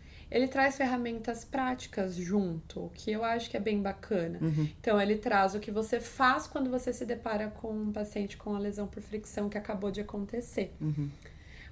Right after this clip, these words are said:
Speaker 1: Porque, tendenciosamente, a gente vê sangrar, a gente acha que tem que estancar. E
Speaker 2: Isso.
Speaker 1: nesse processo de estancar o sangramento, pode ser que eu tenha uma ruptura aumentada dessa pele, pode ser que eu perca esse retalho.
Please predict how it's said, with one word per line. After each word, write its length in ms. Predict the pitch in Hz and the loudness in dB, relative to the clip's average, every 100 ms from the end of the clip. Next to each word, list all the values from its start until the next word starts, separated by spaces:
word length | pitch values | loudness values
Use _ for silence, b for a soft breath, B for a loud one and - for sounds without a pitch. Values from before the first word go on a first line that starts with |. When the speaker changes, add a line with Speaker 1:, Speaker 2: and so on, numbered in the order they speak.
| - | 2
Speaker 1:
Porque, 320 | 247 240 254 | 2 4 2
tendenciosamente, 1200 | - 285 302 294 254 254 233 214 220 233 247 240 | 4 4 4 4 2 2 2 2 0 0 -2 -2
a 60 | |
gente 280 | 220 226 214 | -4 -4 -4
vê 160 | 202 208 | -2 -2
sangrar, 600 | 208 214 208 202 208 220 | 0 -2 0 2 0 0
a 40 | |
gente 300 | 226 226 220 | -2 -6 -6
acha 220 | 220 214 | -6 -6
que 100 | - | -8
tem 180 | 220 220 | -8 -6
que 120 | 214 | -8
estancar. 840 | 226 - 226 233 247 - 233 208 - - | -8 -4 -2 -2 -4 -6 -4 -4 -4 0
E 320 | 147 151 147 | 4 6 4
Speaker 2:
Isso. 80 | 147 | 6
Speaker 1:
nesse 360 | 254 330 - | 8 8 4
processo 500 | - 262 262 220 220 | 4 4 6 4 4
de 120 | 214 214 | 0 -4
estancar 640 | - 220 220 220 - 233 | -4 -4 -4 -4 2 2
o 60 | 262 | 2
sangramento, 680 | - 247 233 226 220 226 254 | 0 0 0 0 0 0 -4
pode 460 | - 262 247 254 | 2 6 6 4
ser 140 | - 240 | 2 2
que 80 | |
eu 40 | 240 | 2
tenha 200 | 233 226 | 0 -2
uma 100 | 220 | 0
ruptura 460 | 220 - - 233 | -2 -4 -2 0
aumentada 480 | 226 226 214 220 202 | 0 -2 -4 -4 -2
dessa 260 | 196 196 233 | -4 -4 -6
pele, 360 | - 226 208 | 0 4 4
pode 220 | - 208 208 | 4 2 2
ser 120 | 196 | -2
que 100 | 208 | -2
eu 60 | |
perca 320 | 208 214 202 196 | 4 4 4 -2
esse 160 | - | -2
retalho. 600 | 180 240 - 220 202 196 | -2 -2 0 2 2 0